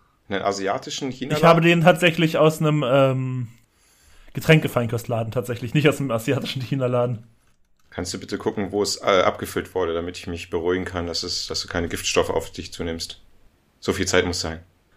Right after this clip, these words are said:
Speaker 2: Wahrscheinlich in Holland, oder? Die gehören doch zu Heineken.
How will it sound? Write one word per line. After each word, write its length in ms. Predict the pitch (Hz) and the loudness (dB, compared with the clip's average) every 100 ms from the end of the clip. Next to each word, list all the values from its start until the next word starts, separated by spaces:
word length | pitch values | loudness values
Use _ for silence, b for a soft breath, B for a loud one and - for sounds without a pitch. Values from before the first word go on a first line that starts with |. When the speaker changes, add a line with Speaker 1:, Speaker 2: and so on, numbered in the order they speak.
| _ - | _ -6
Speaker 2:
Wahrscheinlich 380 | 113 139 127 117 | -2 0 0 -2
in 100 | 107 | 0
Holland, 320 | 147 135 113 | 2 2 2
oder? 140 | 131 | 0
Die 120 | 127 | 0
gehören 220 | 117 127 131 | -2 -2 -2
doch 120 | 123 | -4
zu 180 | - 113 | -2 -2
Heineken. 400 | 120 113 113 | -2 -4 -6